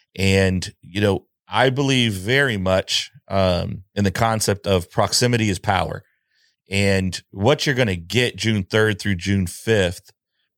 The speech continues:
out in Dallas is proximity. There are gon-, the, the room is gonna be filled. Thousands of people are coming this year. It's insane. Like I said, it's almost sold out.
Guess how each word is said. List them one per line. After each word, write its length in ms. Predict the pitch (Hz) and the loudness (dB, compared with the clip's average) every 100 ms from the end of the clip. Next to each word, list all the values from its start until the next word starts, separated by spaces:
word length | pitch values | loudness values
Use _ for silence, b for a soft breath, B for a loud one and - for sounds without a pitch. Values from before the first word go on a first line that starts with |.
| _ _ | _ _
out 220 | 107 107 | 0 2
in 80 | 95 | -2
Dallas 600 | 87 104 113 92 87 - b b b _ | -2 2 2 0 -2 -6 b b b _
is 220 | 135 147 | 0 0
proximity. 800 | - 123 101 - 120 104 71 - _ _ _ _ _ | 0 0 0 2 2 0 -2 -8 _ _ _ _ _
There 240 | 110 127 135 | 0 2 2
are 120 | 120 | 2
gon-, 200 | 117 107 | -2 0
the, 120 | 110 | 0
the 200 | 104 110 | 2 0
room 400 | 101 117 143 156 | 2 2 2 2
is 100 | 131 | -2
gonna 120 | 120 | 0
be 80 | 107 | 0
filled. 500 | 92 - 127 98 85 - | 0 2 2 2 -2 -8
Thousands 580 | - 143 165 170 139 120 | 0 2 2 2 -2 -2
of 120 | 107 | -4
people 340 | - 113 - 92 | 0 0 2 0
are 80 | 87 | 2
coming 420 | 95 87 80 87 | 2 0 -2 -6
this 200 | 82 85 | -6 -4
year. 180 | 78 82 | -2 0
It's 140 | 87 - | 0 0
insane. 500 | 85 - 90 85 87 | 0 2 2 2 0
Like 140 | 90 | -2
I 20 | |
said, 160 | 90 92 | 0 0
it's 100 | 87 | 2
almost 300 | 123 127 - | 2 2 2
sold 240 | 95 90 | 2 2
out. 260 | 82 82 - | 2 0 -2